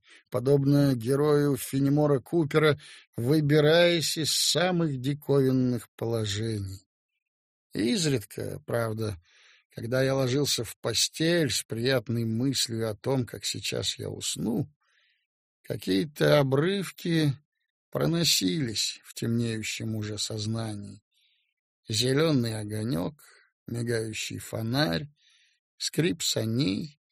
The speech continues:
короткий стон, потом тьма, глухой вой метели в полях. Потом все это боком кувыркалось и проваливалось.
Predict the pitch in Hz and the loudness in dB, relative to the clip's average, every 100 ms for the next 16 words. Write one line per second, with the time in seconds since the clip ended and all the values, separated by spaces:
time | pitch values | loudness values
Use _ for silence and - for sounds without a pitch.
0 | _ _ _ _ _ - 127 151 156 - | _ _ _ _ _ 0 4 4 2 -4
1 | 113 - - 135 147 147 - - - 151 | 0 0 2 4 6 6 4 -4 -4 -2
2 | 101 - 110 123 156 156 143 _ _ _ | -2 -2 -2 0 0 -2 -6 _ _ _
3 | _ _ _ - 113 110 - 135 143 123 | _ _ _ -6 -4 -4 0 4 6 6
4 | 113 135 151 147 135 107 82 - 104 101 | 2 4 6 6 4 0 -8 -12 -10 -10
5 | - 156 165 151 143 - - 131 131 139 | -4 0 0 0 -4 -6 -6 -2 0 -2
6 | 117 - - _ _ _ _ _ _ _ | -4 -10 -20 _ _ _ _ _ _ _
7 | _ - 139 185 185 160 - 143 131 123 | _ 0 2 6 4 6 2 4 4 2
8 | - 127 113 95 104 147 147 110 104 - | -2 -6 -4 -4 2 2 2 -6 -6 -8
9 | 107 113 104 - 180 185 175 170 151 - | -8 -8 -10 -2 2 4 2 -2 -4 -6
10 | - _ _ _ _ _ 175 170 147 135 | -12 _ _ _ _ _ -4 -4 0 2
11 | 139 117 117 113 110 110 104 104 101 - | 2 2 2 0 0 -2 -4 -8 -8 -8
12 | - | -10